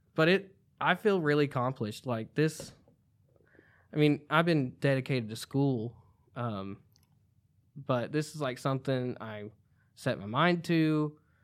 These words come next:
and in any way possible, I was gonna make it happen.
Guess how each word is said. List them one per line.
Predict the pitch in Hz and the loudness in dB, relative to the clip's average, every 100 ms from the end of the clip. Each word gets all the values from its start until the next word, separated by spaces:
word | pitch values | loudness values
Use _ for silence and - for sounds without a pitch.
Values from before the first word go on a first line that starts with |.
| _ _ _ - | _ _ _ -4
and | 131 123 120 117 113 113 _ _ _ _ _ _ _ _ _ _ _ _ | -2 0 -2 -2 -4 -10 _ _ _ _ _ _ _ _ _ _ _ _
in | 135 135 - - | -2 -2 -4 0
any | 147 156 | 2 4
way | 147 143 143 - - _ _ - | 4 2 2 -2 -12 _ _ -10
possible, | - 135 139 156 151 143 | -2 0 0 0 2 2
I | |
was | 127 | 0
gonna | 127 127 | 0 -2
make | 123 120 | -2 -6
it | 104 | -10
happen. | 101 69 - - | -12 -14 -16 -20